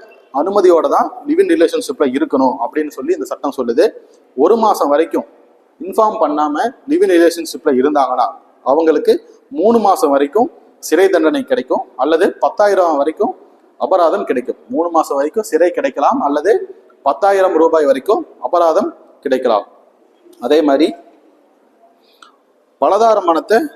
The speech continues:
தடை செஞ்சிருக்குன்னு நம்ம பார்த்தோம். விவாகரத்துல என்ன சொல்றாங்கன்னு சொல்லி பார்த்தீங்கன்னா, பரஸ்பர சம்மதத்தோட நீதிமன்றத்துல விவாகரத்து வாங்கிக்கலாம்னு சொல்லுது. ஆனா திருமணமாகி ஒரு வருஷத்துக்குள்ள விவாகரத்து வாங்குறதுங்கிறது தடை, தடை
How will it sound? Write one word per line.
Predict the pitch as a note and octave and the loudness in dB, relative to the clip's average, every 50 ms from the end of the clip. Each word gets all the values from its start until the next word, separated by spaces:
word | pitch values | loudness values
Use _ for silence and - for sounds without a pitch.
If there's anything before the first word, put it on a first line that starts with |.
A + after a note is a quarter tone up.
| - - | -8 -4
தடை | D3 C#3+ D#3 D3+ | -2 -2 -2 -2
செஞ்சிருக்குன்னு | D#3 D3 C#3+ C3+ C3+ C#3+ C#3 C3 | -2 -2 -2 0 0 0 0 0
நம்ம | C3 B2+ B2+ C3 | 0 0 0 0
பார்த்தோம். | B2+ C3+ - E3+ G#3 D#4+ - - - - _ _ _ _ _ _ _ _ _ _ _ _ - C#3 | 0 2 2 0 0 -2 -4 -12 -18 -20 _ _ _ _ _ _ _ _ _ _ _ _ -2 0
விவாகரத்துல | D#3 F#3 A#3 A3+ A3 A3 G3+ - G3 G3 G3 E3+ D3+ | 2 4 4 4 2 0 0 0 2 2 4 4 2
என்ன | E3 F#3 F3+ - | 2 0 0 -2
சொல்றாங்கன்னு | C#3+ C3+ C#3+ C#3 C#3+ D3 D3 - D3 | -2 0 0 -2 -2 -2 -6 -4 -4
சொல்லி | B2+ A#2+ - B2 | -4 -2 0 0
பார்த்தீங்கன்னா, | B2+ B2+ - C3 B2+ C3+ E3+ A3+ C4 - - _ _ _ _ - C3 | 0 0 -2 -4 -2 0 0 -2 -2 -4 -14 _ _ _ _ -2 0
பரஸ்பர | D3 G3 A3 A3 A3 A3 G#3+ G#3+ - G3 | 0 0 0 0 0 0 0 0 0 -2
சம்மதத்தோட | D#3+ E3 E3 D#3+ E3 D#3+ E3 G3 F#3+ D3 D#3+ G#3+ E4+ D#4+ - - - - _ _ _ _ - C#3 | -2 0 0 2 2 2 2 2 2 2 2 2 0 -2 -8 -16 -20 -20 _ _ _ _ -10 -8
நீதிமன்றத்துல | F3 G3+ G#3 F#3 F3+ E3 D3+ D#3+ - D3+ D#3+ F#3+ A#3+ D4+ - - - - C#3 | -6 -4 -2 -2 0 0 0 0 0 2 2 0 0 -2 -6 -16 -10 -4 0
விவாகரத்து | C#3+ E3+ E3+ E3+ D#3+ D3+ - F3+ D3 C3 | 0 2 2 0 0 0 2 2 2 2
வாங்கிக்கலாம்னு | C3+ D3 D#3+ D3+ - C3+ C#3 D3 D3+ C#3+ - | 2 0 0 -2 0 0 0 0 0 -2 -2
சொல்லுது. | B2 A#2 A#2 B2 E3 A3 - - - - _ _ _ _ _ _ _ _ | 0 0 2 2 2 0 -2 -6 -16 -20 _ _ _ _ _ _ _ _
ஆனா | - C3 D3+ F3 G3+ - - - | -2 -2 0 0 0 0 0 -2
திருமணமாகி | F3 G3 G#3+ G#3+ A3 G#3+ G3 F3 E3 D#3+ D#3+ - A#3+ B3 C#4+ C4+ - | -2 0 0 0 0 0 0 0 0 0 0 -4 -8 -4 -2 0 2
ஒரு | F3+ G3+ F#3 | 4 4 4
வருஷத்துக்குள்ள | F3+ - - G#3 - F#3 F3 - D#3 E3 G#3 A3 - D3+ | 2 0 -2 -8 -10 -10 -8 -4 0 0 0 0 2 2
விவாகரத்து | F3 F#3+ F#3 F#3+ F3+ F3+ - - F#4 - - - - _ _ _ - C3+ | 2 2 4 2 0 0 -2 -2 -2 -2 -4 -8 -20 _ _ _ -4 -2
வாங்குறதுங்கிறது | D3 F3 F#3 F3+ E3+ E3 D#3+ D3 D3 C#3+ D3 F#3 A3+ E4 - - - _ _ _ _ _ _ - | -2 0 2 2 2 2 2 0 -2 -2 0 0 -2 -2 -4 -10 -20 _ _ _ _ _ _ -4
தடை, | D3 D3 F#3+ G3+ - - - - - - | 0 2 2 2 0 -2 -8 -6 -2 -2
தடை | D3 D3 F3+ | 0 2 0